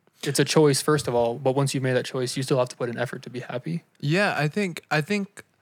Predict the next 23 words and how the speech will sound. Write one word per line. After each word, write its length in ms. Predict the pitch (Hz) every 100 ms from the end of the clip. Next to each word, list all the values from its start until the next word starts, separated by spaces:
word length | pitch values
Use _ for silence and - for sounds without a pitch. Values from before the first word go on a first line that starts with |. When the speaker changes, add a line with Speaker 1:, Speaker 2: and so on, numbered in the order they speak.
| -
Speaker 2:
being 280 | 139 165 185
happy, 640 | 170 131 127 - 180 196 202 _ _ _ _ _ _ _ _ _ _ _ -
if, 220 | 147 - -
if 180 | 139
our 120 | 139 139
episodes 500 | 135 147 - 143 135
are 60 |
indi-, 540 | 120 139 135 127 127 127 -
any 340 | 147 143 143
indication, 720 | 135 127 - 117 120 170 180 180 _ _ _ _ -
is 200 | 143 131
that 300 | 139 131 117 -
it's 160 | 147
a 80 | 143
choice. 640 | - - 135 135 139 - - _ _ _ _ - _ _ _ -
Like, 300 | 147 135 -
in, 200 | 160 156 - -
in, 180 | 214 175 -
in 240 | 175 185
that 220 | 185 147
choice 360 | - 156 147 127 139
every 240 | 139 131
time 520 | - 143 135 120 117